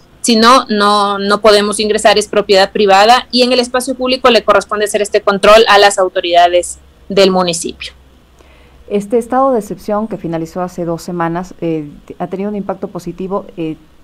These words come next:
Speaker 2: solo en, en cuanto a la reducción de casos de, de covid diecinueve y el número de hospitalizados o de ocupación hospitalaria, sea en uci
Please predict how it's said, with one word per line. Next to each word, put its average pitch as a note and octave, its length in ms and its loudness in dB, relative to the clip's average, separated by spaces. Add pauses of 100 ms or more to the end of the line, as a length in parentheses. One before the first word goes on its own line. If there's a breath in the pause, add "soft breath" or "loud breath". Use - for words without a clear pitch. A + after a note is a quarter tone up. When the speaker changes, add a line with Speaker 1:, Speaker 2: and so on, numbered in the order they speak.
(400)
Speaker 2:
solo A3+ 380 -6
en, G#3+ 120 -4
en E3+ 100 -6
cuanto G3+ 520 -4
a D#3+ 220 -4
la D#3 160 -6
reducción D#3+ 420 -10
de E3+ 120 -10
casos F3 440 -10 (200)
de, D#3 240 -6
de C#3+ 120 -12
covid E3 240 -10
diecinueve E3+ 420 -8
y F#3 60 -6
el D#3 80 -6
número F3 360 -8 (360 soft breath)
de F3 80 -6
hospitalizados F3 840 -6
o D#3 60 -6
de D#3 80 -8
ocupación E3 560 -8
hospitalaria, E3 600 -8
sea E3+ 260 -8
en D#3+ 100 -8
uci G3+ 340 -10